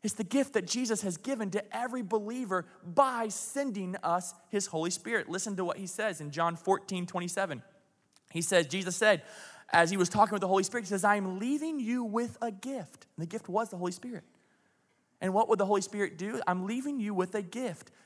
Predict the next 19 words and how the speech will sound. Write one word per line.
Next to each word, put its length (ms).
peace 840
of 220
mind 760
and 160
heart." 340
Not 200
of 80
stress 640
and 140
anxiety. 580
"I 120
leave 280
with 220
you 380
a 80
gift, 580
peace 640
of 120
mind 640